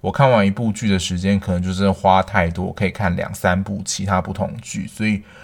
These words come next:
如果喜欢陆剧的听众就是比较抱歉一点啦。那我自己平常手上如果是韩剧的on档剧的话，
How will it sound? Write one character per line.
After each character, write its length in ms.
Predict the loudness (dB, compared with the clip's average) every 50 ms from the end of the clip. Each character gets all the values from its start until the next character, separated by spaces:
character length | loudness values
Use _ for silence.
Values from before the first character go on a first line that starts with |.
| -20 -12 -6
如 140 | -4 -2 2
果 180 | 4 4 4
喜 300 | 4 4 0 -2 -4 -4
欢 280 | 2 4 6 6 6 4 2
陆 180 | 0 0 0 0
剧 300 | -2 -2 0 0 0 2
的 260 | 2 2 0 0 0
听 300 | -2 -2 0 0 0 2
众 260 | 2 2 2 2 0
就 140 | -2 -4 -4
是 240 | -4 -4 -4 -4 -6
比 100 | -2 0
较 120 | 0 0
抱 260 | 4 6 6 6 6
歉 260 | 4 0 -2 -2 0 0
一 80 | -2
点 220 | -4 -6 -8 -8 -8
啦。 240 | -8 -8 -10 -12 -14 _ _ _ _ _ _ _
那 120 | 2 4 4
我 180 | 4 4 2
自 220 | 0 0 -2 -2 -2
己 240 | 0 0 0 0 0
平 320 | -2 0 0 2 2 2
常 340 | 0 0 0 0 0 0 -2
手 300 | -2 0 0 0 0 0
上 280 | 2 4 4 4 4
如 120 | 2 0 0
果 180 | 0 0 0
是 220 | 0 0 0 0 0
韩 400 | 0 0 0 2 2 2 0 -2
剧 240 | -2 0 0 2 2
的 120 | 2 2
on 260 | 2 2 2 2 2 2
档 200 | 0 0 0 -2
剧 180 | -4 -4 -4 -4
的 80 | -4 -4
话， 300 | -2 0 0 0 -2